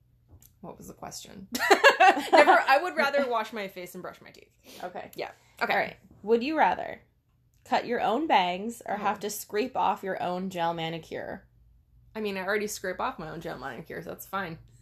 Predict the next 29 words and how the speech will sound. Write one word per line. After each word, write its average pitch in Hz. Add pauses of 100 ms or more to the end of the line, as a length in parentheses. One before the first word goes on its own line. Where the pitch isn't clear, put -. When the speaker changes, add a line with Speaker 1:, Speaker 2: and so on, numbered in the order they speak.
(140)
Speaker 2:
Yeah, 311
I -
don't 247
have 226
Speaker 1:
<laughs> -
Speaker 2:
bangs, 180
Speaker 1:
No 214
Speaker 2:
and 180
I 165
would 117
Speaker 1:
bangs. 175
Speaker 2:
never 190
get 185
bangs 175
again. 165
Speaker 1:
No. 170
Speaker 2:
So, 196 (180)
and 202
I've 240
scraped 240
off 233
gel 196
manicures 185
many 165
times. 117
Speaker 1:
Yeah, - (160)
yeah. 185 (220)
Speaker 2:
All 494
right. 190